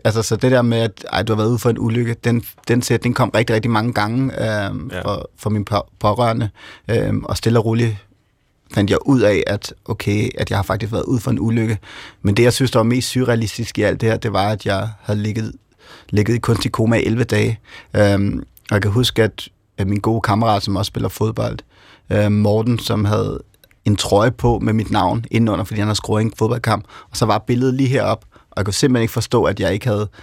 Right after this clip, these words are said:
Speaker 1: set den kamp, fordi hvis der er en, der har en trøje på under, hvor der står mit navn, så ville jeg jo se kampen. Og det siger bare lidt om den der surrealistiske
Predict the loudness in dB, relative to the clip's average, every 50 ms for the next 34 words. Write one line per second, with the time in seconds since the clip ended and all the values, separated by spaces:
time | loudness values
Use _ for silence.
0 | -20 -20 _ -6 -2 0 0 2 2 0 0 0 -2 -2 -2 -2 -4 -6 -8 -8
1 | -6 -6 -6 -4 -2 0 0 2 2 2 2 0 0 -2 -2 -2 -2 0 0 -2
2 | -4 _ -2 -2 -2 -2 -2 -6 -10 -10 -8 -4 0 0 0 2 0 0 0 0
3 | -2 -2 -2 -2 -4 -4 -4 -4 -4 -4 -4 -4 -4 -4 -4 -2 -2 -2 -2 -2
4 | 0 -2 -2 0 0 0 0 0 -2 -6 -6 -10 -12 -16 -16 -16 -18 -8 -4 -2
5 | 0 0 2 2 2 2 2 2 2 2 2 2 2 2 0 0 -2 -6 -12 _
6 | _ _ -2 0 0 2 2 2 2 2 0 -2 -6 -8 -4 -2 0 2 2 2
7 | 0 0 -2 -4 -6 -6 -8 -8 -6 -4 -4 -4 -4